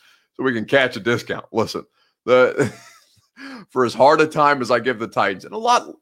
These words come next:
lot less hard of a time in the last two years since they've been really winning at a high level, there hadn't been a lot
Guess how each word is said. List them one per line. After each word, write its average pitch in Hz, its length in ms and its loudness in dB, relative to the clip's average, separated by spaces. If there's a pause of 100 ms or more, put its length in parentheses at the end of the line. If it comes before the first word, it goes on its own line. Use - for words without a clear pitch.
lot 175 300 2
less 147 380 0 (140)
hard 120 240 2
of 98 120 -8
a 95 40 -10
time 87 480 -12 (460)
in 110 140 -10
the 107 60 -6
last 107 420 -2
two 113 160 -4
years 98 540 -4
since 98 260 -12
they've 95 180 -4
been 92 220 -6
really 104 400 0
winning 98 360 0
at 92 80 -4
a 85 80 2
high 95 180 2
level, 92 460 -2 (960)
there 104 180 -2
hadn't 113 220 -2
been 117 100 2
a 113 40 0
lot 113 340 2